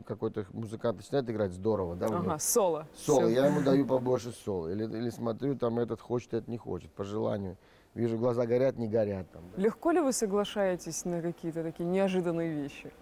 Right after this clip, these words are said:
Speaker 1: Я соглашаюсь на те вещи, ко-, в которых я либо понимаю, что я буду делать, либо я з-, понимаю, что те люди, которые меня втягивают в эту авантюру,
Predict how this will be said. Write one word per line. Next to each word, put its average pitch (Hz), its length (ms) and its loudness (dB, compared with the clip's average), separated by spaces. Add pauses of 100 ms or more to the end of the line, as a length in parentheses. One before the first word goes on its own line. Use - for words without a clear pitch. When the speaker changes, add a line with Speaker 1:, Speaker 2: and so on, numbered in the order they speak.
(640)
Speaker 1:
Я 139 200 0
соглашаюсь 131 420 0
на 123 120 -2
те 120 140 2
вещи, 131 260 -2
ко-, 107 140 0
в 71 220 -12
которых 113 440 -2
я 117 260 4
либо 110 240 0
понимаю, 135 560 4
что - 160 -4
я 110 60 4
буду 101 200 -2
делать, 95 240 -4 (360)
либо 117 240 2
я 123 240 4
з-, 101 120 -4 (120)
понимаю, 123 440 4
что 117 140 -6
те 131 140 -2
люди, 117 200 2
которые 110 300 0
меня 110 200 -2
втягивают 139 400 -2
в 104 40 -4
эту 92 120 -6
авантюру, 95 440 -2